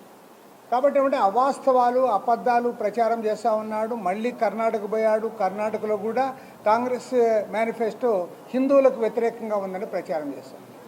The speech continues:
ఎందుకంటే ఇవాళ అడుగు జారిపోతూ ఉంది. ఆయన అనుకున్నట్లుగా ఎన్డీఏకి నాలుగు వందల స్థానాలు రావడం లేదు,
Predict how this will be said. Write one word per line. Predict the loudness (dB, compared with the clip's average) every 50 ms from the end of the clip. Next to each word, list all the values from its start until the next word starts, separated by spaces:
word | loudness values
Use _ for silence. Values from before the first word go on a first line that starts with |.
| -20 -20 -20 -20 -20 -20 -20 -18 -10 -6 -4
ఎందుకంటే | -2 0 0 2 2 2 2 2
ఇవాళ | 4 4 4 4 4
అడుగు | 4 4 2 2 0 -2
జారిపోతూ | 0 2 2 2 2 0 -2 -4 -4 -2 0 0 0
ఉంది. | 0 0 -2 -4 -6 -6 -8 -12 -20 -20 -20 -20 -20 -8 -2
ఆయన | 0 2 2 2 2
అనుకున్నట్లుగా | 0 -2 -2 -4 -6 -2 0 0 0 0 0 0 2 2
ఎన్డీఏకి | 2 2 0 -2 0 0 0 0 -2 -2
నాలుగు | -2 0 0 0 0 0
వందల | -2 -2 -2 -2 -2 -2
స్థానాలు | -4 -4 -4 -4 -2 0 0 0 2
రావడం | 2 0 2 0 0 -2 -2
లేదు, | -2 -2 -2 -2 -4 -6